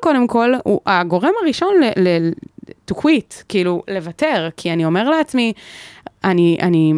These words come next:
אני עושה יום ככה, ויום ככה, ויום אני מקשיב לזה, ויום אני מקשיב להוא, ושום דבר לא עובד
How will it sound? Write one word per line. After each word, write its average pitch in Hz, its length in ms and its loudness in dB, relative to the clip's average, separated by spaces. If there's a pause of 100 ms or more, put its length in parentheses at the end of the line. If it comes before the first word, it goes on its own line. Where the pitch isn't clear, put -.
(120)
אני 170 180 -2
עושה 165 200 -4
יום 262 180 2
ככה, 160 340 -6
ויום 220 280 2
ככה, 160 340 -4
ויום 240 240 2
אני 302 100 4
מקשיב 247 300 0
לזה, 165 320 0
ויום 240 560 0
אני 294 100 2
מקשיב 240 340 0
להוא, 170 340 2
ושום 175 380 -2
דבר 190 280 0
לא 202 80 2
עובד 226 240 0